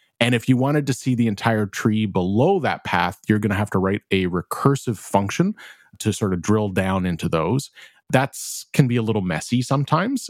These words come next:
And so the article talks about an alternative, which is something called rglob. So a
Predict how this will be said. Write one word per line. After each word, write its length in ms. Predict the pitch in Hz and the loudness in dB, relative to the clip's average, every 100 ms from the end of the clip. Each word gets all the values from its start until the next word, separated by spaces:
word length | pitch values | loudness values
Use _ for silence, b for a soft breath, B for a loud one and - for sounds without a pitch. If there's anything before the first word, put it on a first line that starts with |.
| - | -2
And 420 | 104 208 202 190 | 0 2 0 -2
so 500 | - 110 107 107 107 - | -2 0 2 2 -2 0
the 360 | 107 101 101 - | 0 2 0 0
article 320 | 107 101 113 | 0 0 -4
talks 320 | - 82 - | 0 -2 -2
about 240 | 98 90 90 | -2 -2 0
an 80 | 92 | -2
alternative, 640 | 92 208 196 104 95 110 | 0 2 2 0 -2 0
which 180 | 98 - | -2 0
is 140 | 98 | -2
something 320 | 95 90 95 | -2 -2 0
called 340 | 92 85 95 98 - | 0 0 0 -4 -2
rglob. 600 | 101 104 95 - - - - B B B - | 0 0 -4 -4 -4 -6 -10 B B B -8
So 340 | - 101 - | 0 0 2
a 80 | 107 | 0